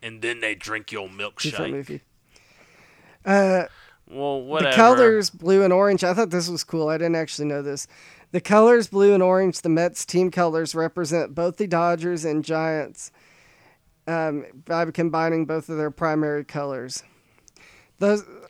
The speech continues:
Speaker 1: Wow, that's actually
Speaker 2: those
Speaker 1: pretty
Speaker 2: colors
Speaker 1: cool.
Speaker 2: also are the official colors of the state of New York. So, it, like, it's like the perfect colors for a team in New York.
Speaker 1: I did not know that,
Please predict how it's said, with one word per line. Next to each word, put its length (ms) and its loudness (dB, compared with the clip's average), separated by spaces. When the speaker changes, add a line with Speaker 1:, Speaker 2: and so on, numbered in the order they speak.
Speaker 1:
Wow, 260 4
that's 220 -2
actually 320 2
Speaker 2:
those 100 0
Speaker 1:
pretty 120 2
Speaker 2:
colors 340 4
Speaker 1:
cool. 80 -6
Speaker 2:
also 360 2
are 120 -2
the 120 -2
official 480 -6
colors 440 -6
of 80 -16
the 60 -12
state 320 -6
of 100 -6
New 140 -8
York. 400 -8
So, 160 -8
it, 180 -8
like, 280 -6
it's 200 -12
like 160 -2
the 80 -4
perfect 440 -6
colors 400 -6
for 160 -12
a 40 -14
team 300 -10
in 100 -12
New 60 -12
York. 380 -18
Speaker 1:
I 140 0
did 180 -6
not 240 2
know 220 -2
that, 240 -2